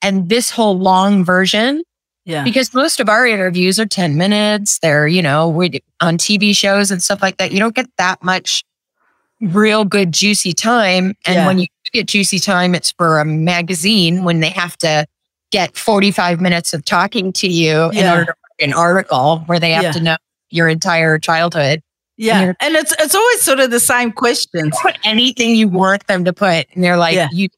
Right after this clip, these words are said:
Speaker 1: want a tagline that just destroys your career."
Speaker 2: Yeah. Her biggest disappointment. I always say, like, that's gonna be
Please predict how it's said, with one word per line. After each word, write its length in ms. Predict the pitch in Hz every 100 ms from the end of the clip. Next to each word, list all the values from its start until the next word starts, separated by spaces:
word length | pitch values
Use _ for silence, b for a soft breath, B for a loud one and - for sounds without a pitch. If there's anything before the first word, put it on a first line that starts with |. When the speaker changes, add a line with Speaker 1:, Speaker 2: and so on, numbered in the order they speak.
| -
Speaker 1:
want 200 | 180 180
a 120 | -
tagline 580 | 190 180 180 160 160 165
that 180 | 156 - _ _ -
just 240 | 202 196
destroys 480 | - 190 - 190 170
your 120 | 170
career." 500 | 147 180 170 151 151 151
Speaker 2:
Yeah. 300 | 220 220 165
Her 220 | - 233
biggest 520 | 190 240 254 233 -
disappointment. 760 | - - - 208 196 180 160 151
I 60 | 254
always 280 | 277 320
say, 200 | - 226
like, 240 | 214 220 -
that's 260 | 247 262 -
gonna 260 | 269 254
be 460 | 214 214 202 202